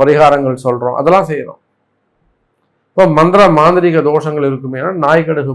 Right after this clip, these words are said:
போட்டோ இஞ்சி போட்டோ நீங்க தீபம் ஏத்தணும். அதே போல வேலையில, உத்தியோகத்துல சிறந்த விளங்கணும், உத்தியோகம் சிறப்பா இருக்கணும்.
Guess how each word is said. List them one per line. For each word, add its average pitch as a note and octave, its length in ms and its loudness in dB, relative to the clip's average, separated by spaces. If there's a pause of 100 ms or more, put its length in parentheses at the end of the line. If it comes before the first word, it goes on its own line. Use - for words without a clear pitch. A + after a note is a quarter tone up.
(100)
போட்டோ B2 240 -6 (140)
இஞ்சி D3 220 -6 (100)
போட்டோ A#2+ 260 -6
நீங்க C#3 140 -8 (100)
தீபம் B2 300 -6
ஏத்தணும். - 300 -20 (1500)
அதே F3+ 220 6
போல G#3 120 6 (720)
வேலையில, G3+ 400 6 (160)
உத்தியோகத்துல F3+ 720 4
சிறந்த F3 360 0 (100)
விளங்கணும், D#3+ 460 -2 (680)
உத்தியோகம் F3 500 4
சிறப்பா E3 420 4
இருக்கணும். D3+ 420 -2